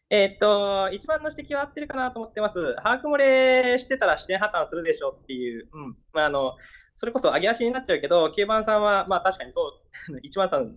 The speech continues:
確かにそうだなと思ってしまったぐらい。特に別に九番さんは、えっと、捏造する人、釣りたいと言ってただけで、黒くは見てないので、一番さんはそこが捏造ですね。はい。ちゃんとメモ取りましょう。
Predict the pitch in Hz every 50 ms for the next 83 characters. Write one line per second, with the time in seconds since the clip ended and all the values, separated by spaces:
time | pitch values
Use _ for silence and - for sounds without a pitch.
0 | - _ _ 147 - - 113 - 160 139 113 120 160 156 - 120 117 117 - -
1 | - - 107 - - - - - - _ _ _ _ _ _ - 170 147 104 -
2 | - _ _ _ _ - 370 359 320 277 262 254 240 208 190 185 214 208 208 208
3 | 302 285 277 277 277 277 294 285 277 277 269 277 285 285 277 262 233 151 - -
4 | 147 156 - - 175 156 156 170 254 311 320 359 359 370 359 359 330 339 339 339
5 | 330 - 311 302 _ _ - 247 269 320 320 339 320 285 - 156 143 - 147 131
6 | 123 - - - - - - - - - 156 131 - - 127 123 131 135 131 123
7 | 120 120 113 107 107 120 113 107 95 131 127 - 294 285 285 277 262 247 240 226
8 | 233 214 - 202 196 196 170 151 151 - 147 139 127 127 - - - - - _
9 | _ _ _ _ _ _ _ _ _ _ - 113 107 - - _ _ - - -
10 | - - 117 107 - 117 113 113 120 120 - 131 135 131 117 - - 107 107 104
11 | 98 - 104 101 98 -